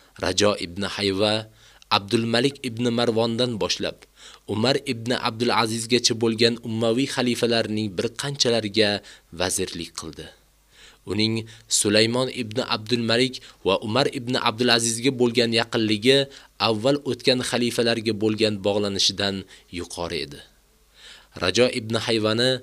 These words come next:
ummaviy xalifalarga yaqin qilgan sifat uning o'ta jiddiy va mulohazali ekani, to'g'ri so'z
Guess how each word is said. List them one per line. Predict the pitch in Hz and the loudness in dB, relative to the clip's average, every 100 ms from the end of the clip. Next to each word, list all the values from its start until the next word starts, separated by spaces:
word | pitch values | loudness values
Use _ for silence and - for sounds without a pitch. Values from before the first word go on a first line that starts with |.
| - - | -10 -8
ummaviy | 104 101 113 139 | -2 0 2 0
xalifalarga | - 127 123 127 123 117 120 | 0 0 2 2 2 2 2
yaqin | 113 123 127 | 2 0 -2
qilgan | 113 110 113 107 | -2 2 2 4
sifat | - - 127 135 - - _ | 2 4 2 0 -6 -20 _
uning | 101 110 120 - | -2 0 -2 -2
o'ta | 131 135 | 0 2
jiddiy | 101 101 92 92 143 151 143 - - | 2 0 -2 -2 0 0 -4 -14 -2
va | 92 | 0
mulohazali | 107 107 98 104 95 92 87 | 2 2 0 0 0 0 0
ekani, | 82 - 87 98 120 - - - - | -2 -2 -4 -4 -6 -10 -20 -20 -2
to'g'ri | 104 101 98 | 0 2 0
so'z | - 139 143 | 4 6 6